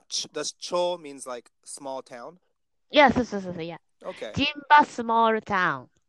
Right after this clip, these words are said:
Speaker 1: Okay.
Speaker 2: There is a Jinba small town near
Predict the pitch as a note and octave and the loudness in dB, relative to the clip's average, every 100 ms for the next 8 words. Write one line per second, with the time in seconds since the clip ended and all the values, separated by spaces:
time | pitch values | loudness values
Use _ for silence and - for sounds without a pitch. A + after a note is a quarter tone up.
0 | _ F3 A3+ A#3 A3+ A3 - F#3 F#3+ F#3+ | _ 0 4 6 6 4 0 2 2 2
1 | - - - _ _ _ D#3+ E3 D#3+ - | -2 -14 -16 _ _ _ -6 -4 -4 -4
2 | F#3+ G#3 G3+ G3+ G3 F#3+ F#3+ - - F3+ | -4 -4 -4 0 2 2 0 -6 -4 0
3 | F3+ E3+ - F#3+ F#3 E3 D#3+ F#3 F#3 F#3 | 0 0 0 4 4 2 -2 0 0 0